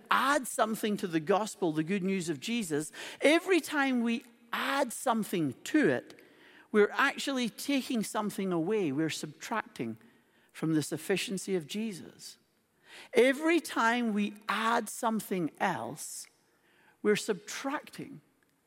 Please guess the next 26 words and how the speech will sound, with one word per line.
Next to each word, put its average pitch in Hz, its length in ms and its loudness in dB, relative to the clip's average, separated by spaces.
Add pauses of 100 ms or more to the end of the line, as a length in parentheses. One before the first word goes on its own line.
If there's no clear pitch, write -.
(360)
from 175 160 -2
the 165 80 2
sufficiency 196 880 -2 (640)
of 180 200 -2
Jesus. 240 760 -6 (760)
Every 302 340 6
time 269 400 0
we 240 140 2
think 240 420 -2
the 208 160 -2
answer 226 460 0
to 185 140 -4
how 247 340 -2
to 226 160 -8
get 208 180 -2
right 208 340 -2
with 165 240 -4
God 165 440 2
is 143 180 0
Jesus 180 680 -2 (260)
plus, - 840 -2 (1160)
we 170 120 -4
take - 280 -6
something 202 380 -2
from 226 320 -4
Jesus. - 580 -8